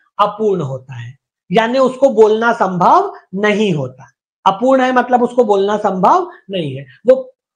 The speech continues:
और इसको बताते कैसे? नीचे हलंत लगा के। हलंत लगा के मतलब अभी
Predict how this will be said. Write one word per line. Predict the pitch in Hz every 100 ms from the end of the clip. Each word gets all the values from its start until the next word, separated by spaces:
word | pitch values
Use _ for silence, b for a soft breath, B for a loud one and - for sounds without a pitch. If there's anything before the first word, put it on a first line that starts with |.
| -
और | 247
इसको | 254 - 262
बताते | 240 240 233 277
कैसे? | 269 269 294 302
नीचे | 254 254 285
हलंत | 254 226 226 220 208
लगा | 160 143
के। | 139 143
हलंत | 151 208 240 254
लगा | 247 233 240
के | 247
मतलब | 254 240 254 247
अभी | 240 330